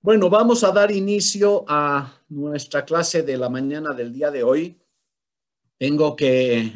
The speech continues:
hacerles algunas aclaraciones. Esta es nuestra penúltima clase porque ya la próxima semana hemos de concluir al cien por ciento el programa de nuestra materia.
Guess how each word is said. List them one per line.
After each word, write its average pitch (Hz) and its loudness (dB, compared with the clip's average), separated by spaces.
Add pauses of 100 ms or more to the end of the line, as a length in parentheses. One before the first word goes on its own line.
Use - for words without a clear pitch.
hacerles 139 -6
algunas 127 -6
aclaraciones. 143 -6 (640)
Esta 175 2
es 170 2
nuestra 156 -2
penúltima 185 0
clase 180 -2 (760)
porque 143 0
ya 165 0
la - -12
próxima 165 -2
semana 151 -6
hemos 147 -8
de 143 -6
concluir 135 -8
al 117 -6
cien 180 -8
por 139 -8
ciento 147 -10
el 127 -10
programa 135 -8
de 113 -14
nuestra 107 -18
materia. 135 -4